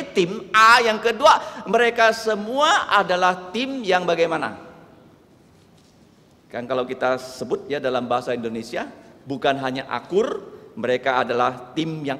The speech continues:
aktif. Aktif, oh. Semuanya terlibat. Jangan jadi orang Kristen yang tidak aktif.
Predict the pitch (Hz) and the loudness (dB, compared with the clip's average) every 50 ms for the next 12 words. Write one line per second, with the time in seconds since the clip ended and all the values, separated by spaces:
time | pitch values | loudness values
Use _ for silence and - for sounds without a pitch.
0 | - - - - - - - - - 285 190 - - - - - - - - - | -10 -12 -12 -12 -12 -12 -8 0 0 0 0 0 -4 -10 -14 -18 -20 -20 -20 -20
1 | - - _ - _ _ _ _ _ _ _ _ _ - - - - - - 302 | -20 -20 _ -20 _ _ _ _ _ _ _ _ _ -8 -8 -8 -8 -10 -8 -8
2 | 277 - - 196 254 - - - - - - - - _ - - 285 254 269 269 | -8 -8 -8 -12 -14 -14 -16 -20 -20 -20 -20 -20 -20 _ 0 0 2 2 4 4
3 | 285 285 294 339 339 - 294 254 247 277 277 233 269 262 - - - - - - | 4 4 4 2 4 4 4 4 4 0 2 4 4 2 2 0 -8 -16 -18 -20
4 | - - - - - - - _ _ _ _ - _ _ _ _ - 160 262 294 | -20 -20 -20 -20 -20 -20 -20 _ _ _ _ -20 _ _ _ _ 4 6 6 6
5 | 311 359 370 277 269 254 254 262 240 240 240 233 233 233 247 - - 294 302 285 | 8 4 6 8 6 8 8 8 8 8 8 8 6 4 0 2 2 2 2 4
6 | 254 247 247 233 220 - - 233 233 - 277 254 208 - | 2 2 4 4 4 4 4 2 -2 -2 -4 -4 -6 -8